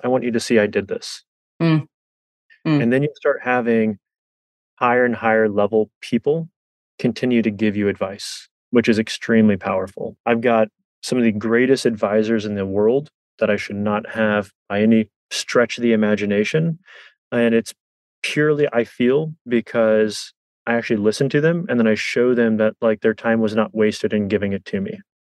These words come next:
Speaker 1: So I think there's a, a, a huge piece there. Another piece I would say is to not procrastinate.
Speaker 2: <laughs> Easier
Speaker 1: Right?
Speaker 2: said than done, I think.
Speaker 1: Yep. And, and this is something I, I've, I've mentioned in one or two other places too, but I,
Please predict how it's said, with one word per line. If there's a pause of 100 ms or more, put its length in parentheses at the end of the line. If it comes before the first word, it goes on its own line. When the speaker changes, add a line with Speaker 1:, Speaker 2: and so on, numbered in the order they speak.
Speaker 1:
So
I
think
there's
a,
a,
a
huge
piece
there. (640)
Another
piece
I
would
say (560)
is (180)
to
not
procrastinate. (360)
Speaker 2:
<laughs>
Easier
Speaker 1:
Right?
Speaker 2:
said
than
done,
I
think. (840)
Speaker 1:
Yep. (160)
And,
and
this
is
something
I,
I've, (140)
I've
mentioned
in
one
or
two
other
places
too,
but
I,